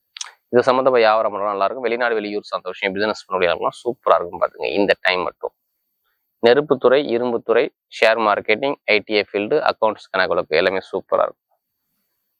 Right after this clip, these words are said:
வீணா விளையாட்டுத்துறைன்னா பட்டைய கலப்பாங்க. பெண்களுக்கு பாருங்க, எந்த காரியத்தான் மிகப்பெரிய வெற்றி வரும். இப்ப நட்சத்திர பலன் பார்க்கும்போது முதல் நட்சத்திரம் விசாகத்துல பிறந்தவங்க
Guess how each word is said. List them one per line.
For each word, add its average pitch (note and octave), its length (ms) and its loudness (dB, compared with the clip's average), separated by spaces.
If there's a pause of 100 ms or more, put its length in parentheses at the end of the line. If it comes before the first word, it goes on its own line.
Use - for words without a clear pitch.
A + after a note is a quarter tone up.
(360)
வீணா A#2 180 4
விளையாட்டுத்துறைன்னா A2+ 640 0
பட்டைய G2+ 260 -2
கலப்பாங்க. F#2+ 380 -4 (120)
பெண்களுக்கு A#2+ 420 0
பாருங்க, G2 220 0
எந்த G2 120 2
காரியத்தான் F#2+ 360 0 (160)
மிகப்பெரிய F#2 300 -2
வெற்றி - 260 -8
வரும். A2+ 200 -4
இப்ப G2+ 160 0
நட்சத்திர A2+ 540 2
பலன் F#2+ 180 0
பார்க்கும்போது G#2 340 -2
முதல் G#2 280 0
நட்சத்திரம் - 420 -10 (600)
விசாகத்துல G#2 680 2
பிறந்தவங்க G1+ 440 -8